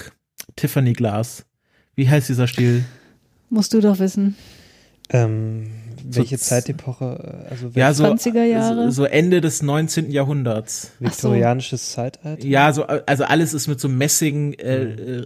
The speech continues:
Speaker 1: äh,
Speaker 2: Ach, Art Deco
Speaker 1: Zahn-,
Speaker 2: meinst du?
Speaker 1: Art Deco, genau.
Speaker 3: Ah ja, Art
Speaker 1: Es,
Speaker 3: Deco.
Speaker 1: also die tardis hat dann auf einmal so einen ganz hervorragenden Art Deco-Stil.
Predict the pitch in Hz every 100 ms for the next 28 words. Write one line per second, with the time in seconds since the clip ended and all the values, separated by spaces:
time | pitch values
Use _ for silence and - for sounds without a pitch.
0 | - 131 127 208 247 254 - 214 - 135
1 | 156 165 127 - 127 151 - 139 127 120
2 | 120 135 120 113 117 131 113 - 139 131
3 | 123 - 135 170 170 151 147 139 147 147
4 | 131 135 135 160 160 143 - 139 139 127
5 | 127 104 135 - 139 131 127 143 143 -
6 | 160 165 190